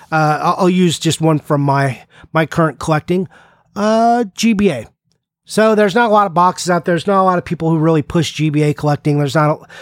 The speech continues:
like, these big stores haven't come up and, like, pushed out inventory. So if there's none on the market and you can't find any,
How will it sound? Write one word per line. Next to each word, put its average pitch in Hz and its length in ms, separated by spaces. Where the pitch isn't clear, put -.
like, 156 200
these 151 180
big 147 200
stores 151 460
haven't 151 280
come 147 180
up 143 160
and, 135 100
like, 131 180
pushed - 220
out 147 140
inventory. 143 540
So 180 460
if 202 340
there's 165 240
none 277 160
on 247 120
the 214 60
market 202 500
and 170 140
you 160 40
can't 220 240
find 202 280
any, 147 200